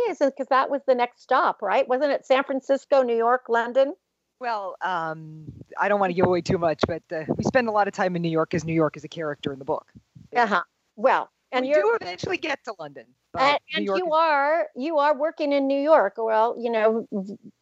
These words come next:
Speaker 1: right now, or via Connecticut or whatever.
Speaker 2: Right, right.
Speaker 1: <laughs>
Speaker 2: Exactly.
Speaker 1: So, so,
Speaker 2: So.
Speaker 1: right. So, uh, New York is in a very important, a very important place. Well, let's give out Kathleen's website.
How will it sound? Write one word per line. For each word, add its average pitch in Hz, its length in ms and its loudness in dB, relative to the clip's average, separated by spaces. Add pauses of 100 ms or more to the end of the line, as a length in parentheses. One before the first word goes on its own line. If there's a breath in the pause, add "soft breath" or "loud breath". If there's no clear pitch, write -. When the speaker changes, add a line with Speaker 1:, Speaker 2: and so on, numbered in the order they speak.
(300)
Speaker 1:
right 233 240 0
now, 185 280 -4
or 202 220 2
via 220 540 0 (680)
Connecticut 254 640 0
or 180 120 2
whatever. 208 500 0 (100)
Speaker 2:
Right, 180 180 0
right. - 80 -16
Speaker 1:
<laughs> - 40 -20 (220)
Speaker 2:
Exactly. 359 420 2
Speaker 1:
So, 277 300 -2
so, - 600 0
Speaker 2:
So. 294 220 -4 (120)
Speaker 1:
right. 277 200 4 (380 soft breath)
So, 285 320 0
uh, 269 140 -2
New 277 180 -4
York 294 280 2
is 294 140 -4
in 262 100 4
a 247 40 -6
very 262 240 2
important, 233 600 0
a 220 120 2
very 269 220 2
important 226 360 -4
place. 185 280 2 (280 soft breath)
Well, 311 120 4
let's 359 320 0
give 370 200 2 (160)
out 254 340 0 (160)
Kathleen's 247 480 -2
website. 196 560 0